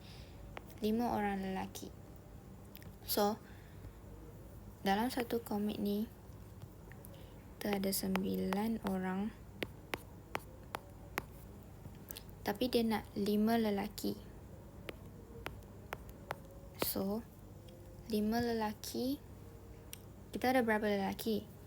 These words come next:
Kita ada sepuluh lelaki, dia nak lima. So, yang lain,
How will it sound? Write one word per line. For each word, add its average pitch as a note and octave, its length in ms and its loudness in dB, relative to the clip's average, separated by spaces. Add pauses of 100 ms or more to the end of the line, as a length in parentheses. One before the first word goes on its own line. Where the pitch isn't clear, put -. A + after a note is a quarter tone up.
(500)
Kita G#3 320 0
ada G3+ 80 4
sepuluh G#3 480 2
lelaki, G#3 720 2 (800)
dia G3 160 4
nak G3 240 2
lima. F#3+ 400 4 (1600)
So, - 240 6
yang G#3+ 320 8
lain, A#3+ 400 6